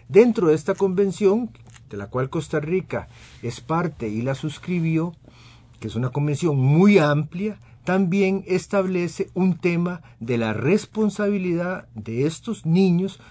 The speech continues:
cuando infringen la ley penal. Entonces, para responder la pregunta, esto proviene de un desarrollo histórico que, eh, se genera o se produce un cambio, l-, por lo menos legislativo, no solo en Costa Rica, sino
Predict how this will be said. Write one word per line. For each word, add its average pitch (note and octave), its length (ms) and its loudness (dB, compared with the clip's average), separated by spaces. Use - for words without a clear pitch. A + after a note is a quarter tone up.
cuando D3 480 2
infringen C3+ 640 -2
la G#2+ 100 -6
ley G#2 200 -4
penal. G2 480 -12
Entonces, D#3+ 580 -2
para A#2 200 -8
responder G#2+ 440 -8
la D3 140 -6
pregunta, G#3 540 0
esto C3+ 320 -2
proviene F3+ 520 0
de A2+ 140 -2
un A#2 120 -6
desarrollo D3+ 600 -2
histórico G3 720 -4
que, B2+ 380 2
eh, A2 360 -4
se - 300 0
genera B2+ 640 2
o A2+ 120 -6
se A2 180 -4
produce B2 580 -2
un C3+ 220 0
cambio, C#3+ 560 -2
l-, A2 220 -2
por A2+ 140 -6
lo A2+ 80 -2
menos C3+ 240 0
legislativo, E3+ 960 0
no C#3 100 -2
solo G3 180 -2
en F#3+ 60 -2
Costa F#3 280 -6
Rica, B2 320 -6
sino A2+ 440 -4